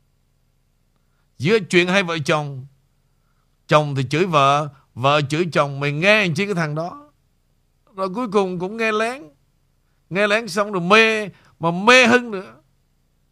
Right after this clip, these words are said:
Suốt tháng đâu, đâu, đâu rờ vợ đâu. Cứ tối vô là để vô lỗ tai. Thời mà anh nói về chuyện, nhất là chương trình về chính trị,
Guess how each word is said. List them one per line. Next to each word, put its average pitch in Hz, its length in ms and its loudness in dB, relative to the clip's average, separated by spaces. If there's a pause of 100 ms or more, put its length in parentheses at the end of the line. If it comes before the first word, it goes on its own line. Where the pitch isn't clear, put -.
(220)
Suốt 240 260 -8
tháng 240 240 0
đâu, 226 180 -4
đâu, 214 220 -4
đâu 220 140 -6
rờ 180 200 6
vợ 160 220 4
đâu. 214 300 -2 (600)
Cứ 220 200 -6
tối 240 240 4
vô 226 80 4
là 190 200 2 (360)
để 175 240 0
vô 233 60 -2
lỗ 214 120 2
tai. 202 400 0 (200)
Thời 165 180 2
mà 170 100 -6
anh 190 100 -6
nói 196 180 2
về 196 140 -6
chuyện, 165 460 -8 (760)
nhất 220 160 -8
là 226 120 -2
chương 196 140 -6
trình 170 200 -2
về 160 140 -2
chính 233 160 -10
trị, 143 320 -2